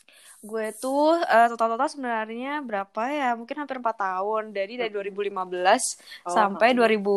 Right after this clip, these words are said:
Speaker 1: sembilan belas. Tapi gue sempet pulang ke Indonesia setengah tahun gitu sih. Jadi ya
Speaker 2: Oke.
Speaker 1: tiga setengah, empat tahun gitu.
Speaker 2: Oke, kalau gue sendiri sih ke Kansai-nya itu waktu itu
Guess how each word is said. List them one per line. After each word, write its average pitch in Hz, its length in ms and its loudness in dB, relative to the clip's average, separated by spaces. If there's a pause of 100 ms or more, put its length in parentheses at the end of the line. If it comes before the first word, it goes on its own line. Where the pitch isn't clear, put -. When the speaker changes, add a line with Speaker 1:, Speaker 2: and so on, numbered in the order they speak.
Speaker 1:
sembilan 202 340 0
belas. 202 180 6
Tapi 220 300 2
gue 220 200 4
sempet 214 440 -2
pulang 196 240 4
ke 196 80 -10
Indonesia 185 320 -4
setengah 190 560 -8 (180)
tahun 180 460 0
gitu 175 200 -2
sih. 190 200 -2
Jadi 170 480 -2
ya 185 380 8
Speaker 2:
Oke. - 80 -16
Speaker 1:
tiga 175 200 -2
setengah, 175 360 -4
empat 151 240 -4
tahun 147 260 -6
gitu. - 220 -18 (420)
Speaker 2:
Oke, - 720 -8
kalau 180 200 6
gue 185 140 4
sendiri 196 300 0
sih 269 100 -2
ke 240 160 8 (300)
Kansai-nya 185 680 4
itu 175 220 2
waktu 233 260 6
itu 254 180 6